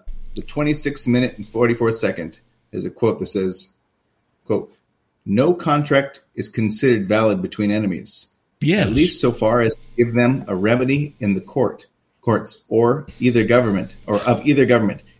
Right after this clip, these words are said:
Speaker 1: And they have, in the language of civil law, no ability to sustain a persona standi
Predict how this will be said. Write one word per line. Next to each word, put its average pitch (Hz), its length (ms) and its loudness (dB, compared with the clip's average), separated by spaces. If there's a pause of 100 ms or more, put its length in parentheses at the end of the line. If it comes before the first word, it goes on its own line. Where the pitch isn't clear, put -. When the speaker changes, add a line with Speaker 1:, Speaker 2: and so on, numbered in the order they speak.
(100)
Speaker 1:
And 147 180 2
they 139 120 2
have, 156 360 0 (180)
in 113 120 0
the 104 80 2
language 123 380 2
of 95 100 -2
civil 123 300 -2
law, 107 400 2 (180)
no 123 380 0
ability 113 680 0 (520)
to 104 120 -6
sustain 117 800 0
a 95 80 -6
persona 120 580 2
standi 104 600 0